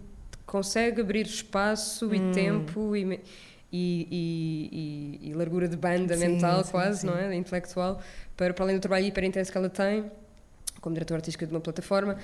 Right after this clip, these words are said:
Speaker 1: ter espaço para ter a sua própria criação artística. E interessou-me que seja sobre o sistema, que, eh, a Cristina já apresentou esta peça cá no Porto e
Speaker 2: Uhum.
Speaker 1: agora finalmente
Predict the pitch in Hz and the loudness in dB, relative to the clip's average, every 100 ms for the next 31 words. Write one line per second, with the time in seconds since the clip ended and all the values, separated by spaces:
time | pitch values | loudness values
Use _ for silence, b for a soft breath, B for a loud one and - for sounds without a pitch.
0 | B B - 185 170 202 185 - 185 - | B B -4 -4 -2 0 0 0 -4 -2
1 | 175 - 180 180 175 180 185 180 175 147 | -4 -2 -4 -4 -2 -4 0 -2 -2 -8
2 | - 160 160 - 196 202 196 - 233 233 | -6 -8 -8 -4 0 0 2 0 0 0
3 | 247 233 233 233 233 - - 220 214 208 | 0 0 -2 -2 -2 -4 2 2 2 -2
4 | - - 175 170 - - - - - - | -6 -6 -2 -2 -4 -6 -4 -4 -6 -4
5 | 202 196 202 202 202 196 190 185 185 180 | -2 0 0 0 -2 -4 -4 -6 -4 -6
6 | 180 208 202 214 190 180 175 180 175 165 | -4 -4 -4 -2 0 0 -2 -4 -4 -6
7 | 170 | -8